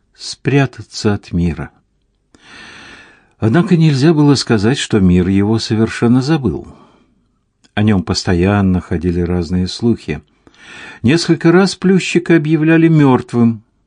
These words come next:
В газете «Нью-Йорк Таймс» даже вышла статья, посвящённая его кончине. Ему приписывали любовную связь с одной из кавказских княжон.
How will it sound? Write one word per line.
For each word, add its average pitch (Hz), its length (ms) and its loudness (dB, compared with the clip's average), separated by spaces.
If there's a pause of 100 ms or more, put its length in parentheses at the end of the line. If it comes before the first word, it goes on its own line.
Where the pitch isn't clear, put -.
(560)
В 139 100 -4
газете 147 460 2
«Нью-Йорк 143 380 4
Таймс» 98 440 2
даже 95 280 0
вышла 95 320 0
статья, 104 480 -2
посвящённая 113 880 0
его 92 300 0
кончине. 80 760 -4 (520)
Ему 95 280 2
приписывали 98 1040 0
любовную 92 880 0
связь 101 440 -4
с - 100 -8
одной 98 340 -2
из 92 140 -6
кавказских - 840 -6
княжон. 110 720 0